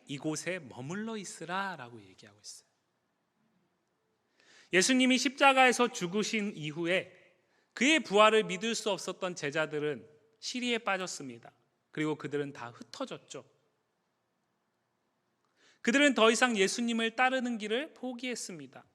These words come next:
그리고 그분의 부활을 믿지 못했기 때문에 기다리지도 못했죠. 누군가는 부름받기 이전에 자신의 생업의 현장으로 떠났고 그렇게 뿔뿔이 흩어졌습니다. 그런데 지금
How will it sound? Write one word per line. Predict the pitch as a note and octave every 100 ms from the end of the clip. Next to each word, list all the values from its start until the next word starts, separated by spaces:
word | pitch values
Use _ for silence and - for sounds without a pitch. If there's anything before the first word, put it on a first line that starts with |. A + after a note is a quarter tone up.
| _ _ _ _
그리고 | - A#3 B3
그분의 | B3 A3+ B3 B3+
부활을 | B3 A3+ A#3+ G#3+
믿지 | G#3+ -
못했기 | G#3 G#3 A#3 A#3 A3+
때문에 | A3 G#3+ G#3+ C4 D4+ - - -
기다리지도 | D#3+ G#3 A3+ A3 G3+ G3+
못했죠. | F#3+ C3+ C3+ D3+ - - A2+ _ _ _ _ _ _ _ _ _ _
누군가는 | F#3 A3+ A#3+ A#3 A3+ A#3 A3+ A3 - - -
부름받기 | A#3+ B3+ A#3+ A#3+ A#3 A3+
이전에 | G#3+ A3+ A3
자신의 | G#3+ F3+ F3 G#3 G#3
생업의 | A#3 A3+ G#3+ G#3
현장으로 | G#3 G3+ G3 F#3 F3+
떠났고 | F#3 F3 E3+ - C3+ B2 _ _ _ _ _ _ _
그렇게 | - A#3 A#3 A#3+ A#3+
뿔뿔이 | B3+ B3 A#3+ A3
흩어졌습니다. | B3+ - C4+ A3+ E3 - C#3+ B2+ - - _ _ _ _ _ _ _ _ -
그런데 | G3+ G#3
지금 | G#3 G3 G#3+ G#3+ G3+